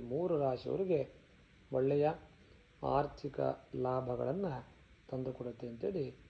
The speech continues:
ಹೇಳ್ತೀವಿ. ಹಾಗಾಗಿ ಈ ಮೂರು ರಾಶಿಯವರಿಗೆ ಈ ಎರಡು ಸಾವಿರದ ಇಪ್ಪತ್ತೈದು ಏಪ್ರಿಲ್ ಹದಿನೈದರ ನಂತರ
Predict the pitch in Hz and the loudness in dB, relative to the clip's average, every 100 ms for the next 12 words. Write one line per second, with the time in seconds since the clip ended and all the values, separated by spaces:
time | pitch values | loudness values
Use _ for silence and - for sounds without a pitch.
0 | - - - 127 120 131 151 220 - - | -20 -16 -4 -4 0 0 0 -6 -10 -20
1 | - - - - - 143 143 139 156 196 | -20 -20 -20 -14 0 2 4 4 2 -4
2 | - - - - - - - - 139 143 | -14 -20 -20 -20 -20 -20 -20 -6 2 4
3 | 131 151 190 185 165 135 135 147 160 131 | 4 4 6 8 6 4 2 4 2 2
4 | - - - - - - - 151 151 131 | -4 -20 -20 -20 -20 -14 0 2 4 2
5 | 139 147 135 - 139 - 139 139 135 - | 2 2 0 0 -2 2 2 4 2 0
6 | - 139 139 143 135 - 135 135 139 139 | 2 2 4 0 0 -2 0 2 2 2
7 | 135 131 127 127 135 135 | 2 0 -2 -4 -2 0